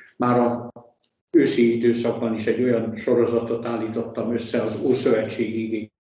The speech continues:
kapcsán, amely a megerősödésre bátorított, légy erős és bátor, és úgy gondoltam, hogy most is a Biblia órán így figyelnénk arra, hogy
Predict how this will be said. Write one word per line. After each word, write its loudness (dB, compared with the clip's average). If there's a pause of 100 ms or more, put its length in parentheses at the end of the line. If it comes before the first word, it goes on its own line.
(240)
kapcsán, -2
amely -2
a -6 (520)
megerősödésre 4
bátorított, -4
légy 2
erős 2
és -10
bátor, -2 (480)
és 0
úgy -6
gondoltam, 2
hogy -4
most -2
is -4
a -6
Biblia 4
órán 0 (220)
így -4
figyelnénk -4
arra, -4
hogy -2